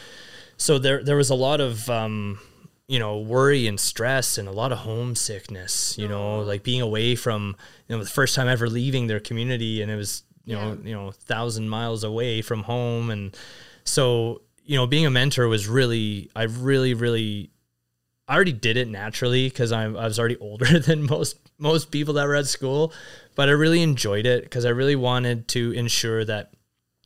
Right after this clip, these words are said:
Speaker 1: we could, I could be a part of helping keep our, um, you know, Indigenous students going through post-secondary.
Speaker 2: Yeah.
Speaker 1: And, and 'cause i-, if you're gonna drop out of university, it's in the first year.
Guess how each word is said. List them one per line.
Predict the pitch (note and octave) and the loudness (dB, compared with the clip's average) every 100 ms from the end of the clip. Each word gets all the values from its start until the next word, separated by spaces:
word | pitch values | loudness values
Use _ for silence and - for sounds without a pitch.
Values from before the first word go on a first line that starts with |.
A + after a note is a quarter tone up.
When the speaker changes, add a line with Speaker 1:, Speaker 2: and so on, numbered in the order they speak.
| _ - - | _ -14 -4
Speaker 1:
we | C3+ B2+ B2+ B2 | 0 0 -2 -4
could, | - A#2+ A2 - | -2 -2 -4 -6
I | A#2 B2+ | -2 -2
could | C3 | -2
be | B2 | -2
a | A#2+ | -2
part | - A#2 | 0 0
of | G#2 | 0
helping | - A#2 A#2+ A2+ | -2 -4 -4 -6
keep | - A2+ - G#2+ | -6 -8 -8 -8
our, | G#2+ G#2 G#2 G#2 - | -4 -4 -4 -6 -8
um, | G2+ G#2 G2 G2 G2 G2 G2+ _ _ _ | -12 -12 -10 -10 -10 -12 -14 _ _ _
you | A2+ | -10
know, | F#2+ F2 - _ _ - | -10 -10 -16 _ _ -6
Indigenous | A#2+ A#2+ B2+ B2+ A#2+ - - _ - | -2 0 0 0 -2 -2 -6 _ -6
students | - B2+ A#2+ A#2 - - _ _ - A#2+ | -4 -2 0 0 -2 -4 _ _ -12 0
going | A#2+ A#2 A2+ G#2+ G#2 | 2 2 0 -4 -8
through | - - A2+ A2+ G#2+ | -8 -6 -4 -4 -6
post-secondary. | - A2 - G2+ G#2+ F#2+ F#2 F#2 - - A3+ | -6 -4 -4 -6 -8 -10 -10 -12 -16 -20 -10
Speaker 2:
Yeah. | G#2+ | -6
Speaker 1:
And, | A#2 A#2 A#2 | -4 -4 -4
and | A#2+ G#2+ | -6 -4
'cause | - B2 - | -2 0 -2
i-, | - | -4
if | A#2+ A#2+ C3 | -4 -4 0
you're | D#3 | 2
gonna | F3+ | 2
drop | C#3 C#3+ C3 | 2 2 2
out | B2+ | 2
of | A#2+ | 2
university, | A2 A2 G#2+ - G2 | 2 2 0 -2 -4
it's | G2 - | -2 0
in | B2 | 0
the | A2+ | 0
first | A2 G2 F2 | -2 -2 -6
year. | E2 D#2 | -12 -18